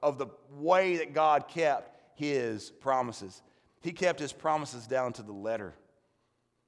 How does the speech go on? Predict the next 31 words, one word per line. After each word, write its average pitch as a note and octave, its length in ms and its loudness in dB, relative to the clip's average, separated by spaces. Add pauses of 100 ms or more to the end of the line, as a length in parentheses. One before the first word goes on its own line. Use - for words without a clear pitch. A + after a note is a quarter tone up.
Notice C#3+ 300 -2
that - 380 -4
these D3 220 -6
things D#3 300 -2
are C3 40 -8
still D3 400 -2
being C3+ 240 -2
worked C#3+ 280 -2
out C#3+ 340 2
today C3 460 0 (880)
and B2+ 80 -6
that C3 100 -10
God C#3 400 6 (320)
will C#3 100 -2
faithfully D3 480 0
continue D3 440 -4
the C3 80 -4
work B2+ 400 -2 (420)
out B2+ 140 0
the - 80 -12
promise C3 420 -4
that A2+ 160 -12
he B2 60 -12
gave B2 200 -4
to A2+ 120 -6
Abraham G#2+ 560 -6 (400)
until A2+ 300 -4
they A#2+ 140 -2
are A#2 80 -2
completely G#2+ 580 -6
fulfilled. E2 640 -16